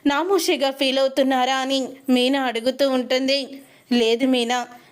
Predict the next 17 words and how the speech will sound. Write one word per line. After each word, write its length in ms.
నేనెందుకు 520
నామోషిగా 680
ఫీల్ 300
అవుతాను? 560
అది 220
నా 160
వృత్తి. 520
ఎప్పుడు 640
మనం 360
చేసే 320
వృత్తిని 480
దైవంగా 760
భావించాలని 960
మా 140
నాన్న 320
చెప్తూ 480
ఉంటారు. 580